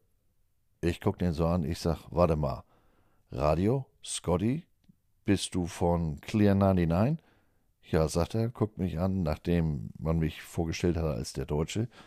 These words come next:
Ich sag, „Digga, dich höre ich jeden Morgen im Radio auf dem Weg ins Büro.“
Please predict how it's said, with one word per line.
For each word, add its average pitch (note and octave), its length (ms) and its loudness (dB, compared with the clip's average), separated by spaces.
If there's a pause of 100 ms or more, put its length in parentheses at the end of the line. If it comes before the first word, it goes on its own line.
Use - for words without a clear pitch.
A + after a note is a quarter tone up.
(680)
Ich G#2+ 140 2
sag, F#2 360 2 (1300)
„Digga, B2+ 360 8 (360)
dich D#3+ 220 10
höre E3+ 100 12
ich C#3 120 10
jeden C3 200 10
Morgen G#2+ 220 6
im D#2+ 100 2
Radio C#3+ 420 8
auf A#2 100 2
dem G2 140 2
Weg A2+ 240 6
ins B2 180 4
Büro.“ A#2 560 2